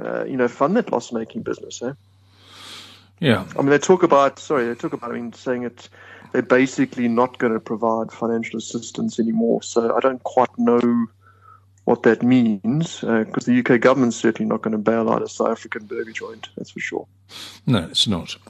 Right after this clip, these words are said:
Speaker 2: Uh, updated trading statement from, let's have a look at this one now. This is the Anchor Group. What is the future of small financial services companies? I mean,
Speaker 1: Mm.
Speaker 2: you work for a large financial services company,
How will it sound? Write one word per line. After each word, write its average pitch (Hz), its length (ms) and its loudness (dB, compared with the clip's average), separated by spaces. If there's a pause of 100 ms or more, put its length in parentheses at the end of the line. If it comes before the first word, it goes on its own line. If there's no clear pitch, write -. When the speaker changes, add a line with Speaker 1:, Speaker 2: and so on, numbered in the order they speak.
(160)
Speaker 2:
Uh, 104 520 2 (100)
updated 117 460 -2
trading 107 360 2
statement 101 500 -2
from, 110 720 -2
let's - 200 -8
have 110 100 -8
a 104 60 -8
look 104 200 -10
at - 80 -14
this - 240 -6
one 95 220 -4
now. 95 320 -8 (760)
This - 180 -4
is 107 120 -6
the 127 100 -6
Anchor 117 280 0
Group. 92 300 -4 (840)
What 214 140 0
is 262 100 -2
the 233 80 2
future 156 400 0
of 131 120 0
small 123 440 2
financial 117 420 0
services 110 480 0
companies? 101 460 -4
I 107 40 0
mean, 110 120 6
Speaker 1:
Mm. 113 80 6
Speaker 2:
you 120 80 4
work 120 160 4
for 123 160 2
a - 20 6
large 120 640 6
financial 98 500 -4
services 95 600 -4
company, 107 420 2